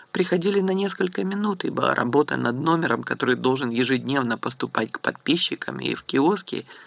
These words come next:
не может прекратиться. Газета, которой четыре последних года руководила Елена Евгеньевна,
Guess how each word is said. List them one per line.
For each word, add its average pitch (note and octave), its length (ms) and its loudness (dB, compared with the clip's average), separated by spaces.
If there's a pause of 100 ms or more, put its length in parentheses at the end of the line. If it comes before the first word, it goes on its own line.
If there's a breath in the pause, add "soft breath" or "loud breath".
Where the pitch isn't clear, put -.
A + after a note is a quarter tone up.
(260 loud breath)
не A#2 140 -4
может F#3 320 0
прекратиться. - 840 -6 (1200)
Газета, B2+ 540 2
которой C3 480 2 (240 loud breath)
четыре C#3 400 2
последних C#3 640 0
года A#2+ 280 2
руководила A#2 600 2
Елена A2 420 0
Евгеньевна, C#3+ 640 -4